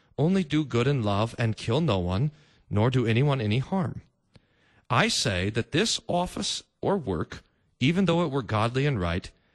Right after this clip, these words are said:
can nevertheless become bad and wrong if the person engaged in it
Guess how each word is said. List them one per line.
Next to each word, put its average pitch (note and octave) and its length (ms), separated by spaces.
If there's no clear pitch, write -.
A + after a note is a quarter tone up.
can A2 180
nevertheless B2+ 560
become G3+ 500
bad F#2+ 280
and E2+ 120
wrong E2 320
if A#2 120
the - 80
person E3+ 480
engaged B2+ 580
in E2+ 140
it E2+ 120